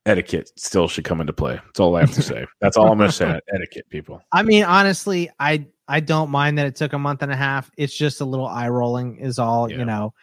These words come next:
Speaker 2: Um, the, but the, the month and a half thing, it, it's just like, do we really, uh, is this what we're doing? You know,
Speaker 1: Mm-hmm.
Speaker 2: uh,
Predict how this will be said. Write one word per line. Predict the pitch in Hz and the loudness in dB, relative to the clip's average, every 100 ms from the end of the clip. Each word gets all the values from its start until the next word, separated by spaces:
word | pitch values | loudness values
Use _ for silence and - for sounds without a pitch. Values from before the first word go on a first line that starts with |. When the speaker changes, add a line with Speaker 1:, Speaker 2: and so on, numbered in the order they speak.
| _ _ - | _ _ -2
Speaker 2:
Um, | 117 110 110 110 - 131 | 0 0 -2 -6 -10 0
the, | 135 127 - _ _ - | 0 0 -4 _ _ -2
but | 151 156 - | 0 2 0
the, | - | -2
the | 165 | 2
month | 196 240 196 | 4 4 4
and | 156 | 2
a | |
half | 135 160 147 - | 2 2 0 -2
thing, | 135 123 123 - | -6 -6 -10 -6
it, | 139 127 | -6 -4
it's | 131 - | -8 -4
just | 151 - | -4 0
like, | 139 120 - _ _ _ _ _ _ _ _ _ _ _ _ _ _ - - _ _ _ 143 | -2 -2 -8 _ _ _ _ _ _ _ _ _ _ _ _ _ _ -20 -20 _ _ _ -4
do | 170 | 2
we | 190 165 | 4 4
really, | 139 147 151 107 | 4 4 2 -2
uh, | 135 87 | -6 -4
is | 147 | -6
this | - 190 | -4 -2
what | 202 185 | 0 0
we're | 175 | 2
doing? | 165 170 170 156 - _ _ _ _ | 2 2 0 -2 -6 _ _ _ _
You | 147 | 0
know, | 120 110 113 - _ _ _ | 0 0 -4 -10 _ _ _
Speaker 1:
Mm-hmm. | 127 | 0
Speaker 2:
uh, | 117 110 110 110 | 2 2 0 -2